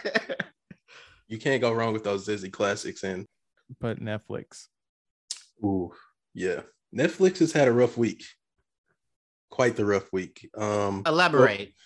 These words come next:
Speaker 2: well, first of all, before I get into it, um, I wanna say that, uh, Netflix, I think, has probably the best show that I've seen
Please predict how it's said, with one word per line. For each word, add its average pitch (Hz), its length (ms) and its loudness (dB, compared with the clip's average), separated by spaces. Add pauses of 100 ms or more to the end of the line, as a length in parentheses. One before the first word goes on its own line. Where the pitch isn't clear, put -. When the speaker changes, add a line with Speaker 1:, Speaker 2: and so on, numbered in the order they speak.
(180)
Speaker 2:
well, 135 120 4
first 175 260 4
of 127 80 2
all, 120 160 8
before 117 240 0
I 131 80 6
get 120 160 0
into 110 280 -2
it, 101 140 0
um, 101 460 0 (220)
I 113 80 2
wanna 117 220 2
say 110 260 0
that, 101 220 -4
uh, 98 380 -4 (280)
Netflix, 143 640 2
I 120 140 4
think, 135 260 -2
has 117 440 0 (220)
probably 151 480 4
the 107 120 0
best 117 260 -2
show 117 220 0
that 110 120 -4
I've 104 180 -2
seen 113 520 -6